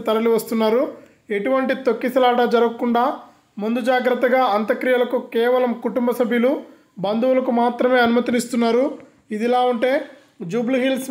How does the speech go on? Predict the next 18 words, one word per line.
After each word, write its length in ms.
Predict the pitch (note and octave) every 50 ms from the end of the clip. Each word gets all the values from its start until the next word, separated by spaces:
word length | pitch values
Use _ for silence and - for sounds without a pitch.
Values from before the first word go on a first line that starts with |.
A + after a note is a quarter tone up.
| A#3
మహాప్రస్థానంలో 880 | A3 G3 A#3+ B3 B3 - A#3+ A#3 - - B3 A#3+ A#3+ A#3+ A#3+ A#3+ A#3+ B3+ C#4+ - - - - _ _ _ - F#3+
అంత్యక్రియలు 500 | A3 A3+ C4 B3 - B3+ B3+ B3+ B3+ A#3+ A3+ A3+
నిర్వహించాలని 680 | A#3 B3 A3+ A#3+ B3 A#3 - B3 A#3+ A#3+ A3+ A#3 A#3+ C4+ D4 D4 - - - _ _ - A3+
కుటుంబ 300 | A3 A3+ B3+ B3 A#3+ B3 A3+
సభ్యులు 300 | B3+ A#3+ G#3+ A#3 A#3+ A#3 - A3+
దొలుత 200 | A3+ B3 A#3 C4 A#3+ G3+ A3
భావించిన 420 | G#3+ A3+ A#3 A#3+ A3+ - A#3 A#3+ A#3 B3+ C#4+ C#4+ - - - _ _ _ _ -
పండితుల 420 | G#3 A3+ A#3+ C4 B3+ - C4 B3 A3+ A#3+
సూచన 280 | A#3+ B3 A#3+ - B3 B3 A#3+
మేరకు 300 | A#3+ A#3 A3+ A#3 - C4 C#4 D4 D4 - - - - G3+
ఆ 20 | G#3 G#3 -
తర్వాత 360 | A#3 A#3 A#3 B3 B3 A#3+ B3+ A#3+ A3+
స్వల్ప 340 | - - A#3 A3+ B3 A#3+ A#3+ B3+ A#3+ A#3
మార్పులు 340 | A#3 - - - B3+ A#3+ A#3 -
చేశారు. 400 | B3 A#3 - B3+ A#3 A#3 A#3+ C4 D4+ D4 - - - - _ _ - - G#3+ F#3+
మధ్యాహ్నం 540 | G3 G#3 G3+ C4 B3 A#3+ B3 B3+ B3 B3 A#3+ A#3
జరగాల్సిన 480 | A#3+ A#3+ A#3 A#3+ B3 A#3+ A#3+ B3+ A#3+ B3 C4 D4 D4 - - - _ _ _ - G3
అంత్యక్రియలను 580 | G#3+ A3+ C4+ B3 B3+ - A#3+ A#3+ B3 A#3+ A#3+